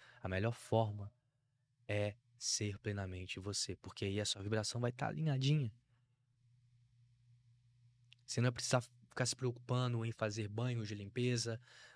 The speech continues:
banhos disso, banhos daquilo, porque a sua vibração já vai tá longe dessas coisas.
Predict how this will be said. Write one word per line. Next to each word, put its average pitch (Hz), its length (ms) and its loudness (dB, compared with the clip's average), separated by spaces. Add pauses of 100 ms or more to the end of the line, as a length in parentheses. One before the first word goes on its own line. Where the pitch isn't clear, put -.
(180)
banhos 110 260 4
disso, 127 380 4
banhos 110 260 0
daquilo, 117 440 0
porque 131 240 2
a 139 40 6
sua 143 140 6
vibração 135 480 2
já 135 120 6
vai 139 180 2
tá 135 340 2 (1700)
longe 139 420 8
dessas 113 360 2
coisas. 117 580 8